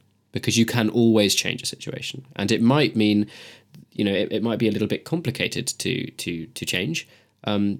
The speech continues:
but, but you're never sort of without options. You, you know, you don't want to feel like you're being pushed and, and, and backed into a corner.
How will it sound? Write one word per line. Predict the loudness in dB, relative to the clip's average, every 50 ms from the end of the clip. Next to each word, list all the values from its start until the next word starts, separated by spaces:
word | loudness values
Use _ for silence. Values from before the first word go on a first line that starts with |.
| -4
but, | -2 -2 -2 -4 -6 -18 -20 -20 -20 _ _ _ _ -4
but | -2 0
you're | 2 4 4
never | 6 4 4 4 4 2 2
sort | 2 2 0 0 0 -2
of | -2 0 2
without | 2 2 2 2 0 -2 -2 -2 -2
options. | -2 -2 -2 -2 -4 -2 -2 -2 -2 -2 -2 -2 -2
You, | -4 -4 -4
you | -4 -6 -6 -4 -4
know, | -2
you | -2 -2 0
don't | 0 0 0
want | 0 -2 -4 -4
to | -4
feel | -4 -4 -2 -2 -2
like | -4 -4 -6 -6
you're | -8 -4
being | -2 -2 -2 -2
pushed | -4 -8 -8 -6 -6 -6 -6
and, | -8 -8 -8 -10 -12
and, | -14 -12 -12 -10
and | -6 -4
backed | -4 -4 -4 -4 -4 -4
into | -4 -4 -4 -6
a | -8
corner. | -8 -8 -8 -6 -6 -8 -10